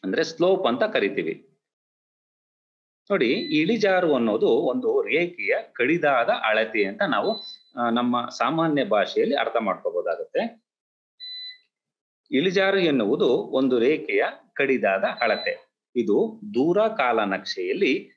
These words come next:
ಇಳಿಜಾರು ವೇಗದಲ್ಲಿನ ಸಮಯದ ಬದಲಾವಣೆಯೊಂದಿಗೆ ಸ್ಥಾನದಲ್ಲಿನ ಬದಲಾವಣೆಯನ್ನ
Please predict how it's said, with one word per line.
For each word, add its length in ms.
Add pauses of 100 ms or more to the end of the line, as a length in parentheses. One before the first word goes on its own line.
(140)
ಇಳಿಜಾರು 840 (140)
ವೇಗದಲ್ಲಿನ 760 (380)
ಸಮಯದ 680
ಬದಲಾವಣೆಯೊಂದಿಗೆ 1600
ಸ್ಥಾನದಲ್ಲಿನ 880
ಬದಲಾವಣೆಯನ್ನ 960